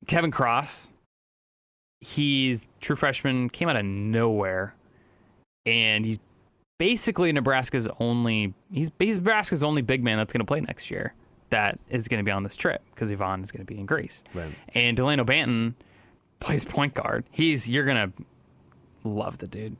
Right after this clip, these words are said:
Speaker 1: if, once you see him play. He's great. Um, he's like, take Isaiah Roby and then, like, stretch his arms out a little bit and, like, stretch his legs out a little bit, like, a little less torso, and then give him, like, a,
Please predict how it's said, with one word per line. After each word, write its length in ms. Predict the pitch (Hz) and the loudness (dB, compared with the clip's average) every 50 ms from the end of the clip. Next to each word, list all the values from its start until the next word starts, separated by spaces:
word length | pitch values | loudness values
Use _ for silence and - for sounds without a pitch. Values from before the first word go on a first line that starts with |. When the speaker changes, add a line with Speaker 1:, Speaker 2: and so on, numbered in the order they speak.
| - - - | -14 -10 -8
Speaker 1:
if, 160 | 117 104 - | -8 -6 -4
once 220 | 113 107 104 - | -4 -4 -4 -6
you 60 | - 113 | -6 -8
see 120 | - - | -8 -8
him 100 | - 101 | -8 -10
play. 240 | - - - - - - | -10 -10 -12 -12 -14 -12
He's 160 | - - - | -12 -14 -12
great. 300 | - - - - - - - - - - - - - - - | -10 -8 -10 -10 -10 -12 -20 -20 -20 -20 -20 -20 -18 -6 -2
Um, 380 | 113 107 98 92 95 95 - - - | 0 0 0 -2 -2 -6 -10 -8 -4
he's 160 | 123 135 127 | -2 0 2
like, 200 | 143 131 113 - - - - - - - - - - - - - - - - - - - - - | 2 0 0 -2 -8 -18 -20 -20 -20 -20 -20 -20 -20 -20 -20 -20 -20 -20 -20 -20 -20 -20 -14 -2
take 180 | - 165 170 190 | 0 2 2 4
Isaiah 340 | 170 151 135 151 143 135 120 | 2 4 4 4 4 4 4
Roby 480 | 113 117 120 120 127 123 127 123 - | 4 4 4 2 2 2 2 0 0
and 120 | 113 110 107 | 0 0 0
then, 100 | 107 104 | 0 0
like, 240 | 98 98 98 - - | 0 0 -2 -4 -4
stretch 460 | - - - - - - 127 123 - | -6 -4 -4 -4 -2 0 -2 0 0
his 140 | 135 120 101 | 0 -2 0
arms 240 | 101 104 110 110 113 | 0 -2 0 0 0
out 100 | 113 117 | 0 2
a 20 | 117 | 2
little 220 | 120 120 123 120 | 2 2 2 2
bit 220 | 120 123 123 120 | 2 2 0 0
and, 100 | 113 107 | 0 0
like, 180 | 104 101 98 95 - - - - | 0 -2 -4 -4 -8 -18 -20 -12
stretch 380 | - - - - - 117 - - | -10 -8 -6 -4 -4 -4 -4 -4
his 80 | 101 98 | -8 -6
legs 260 | 98 98 107 123 127 | -4 -4 -2 0 0
out 140 | 139 143 143 | 0 0 0
a 40 | 143 | 0
little 160 | 143 147 151 | 0 -2 0
bit, 140 | 156 147 127 | 0 0 0
like, 120 | 113 107 | 0 0
a 40 | 107 | 2
little 160 | 110 117 117 | 2 2 2
less 180 | 117 120 113 - | 2 0 0 -2
torso, 540 | - - 113 120 - - 139 139 143 147 - - - - - - - - - - | -4 -2 -2 -2 0 0 0 0 0 -2 -4 -8 -18 -20 -20 -20 -20 -20 -4 0
and 140 | 131 123 123 | 2 2 2
then 160 | 113 107 101 | 2 0 2
give 180 | 120 123 117 | 0 2 2
him, 320 | 123 120 117 113 113 110 104 | 2 2 2 2 2 0 0
like, 280 | 101 101 98 95 - | 0 0 -2 -2 -2
a, 400 | 101 95 95 95 95 92 92 95 | -2 0 0 0 0 -2 -4 -6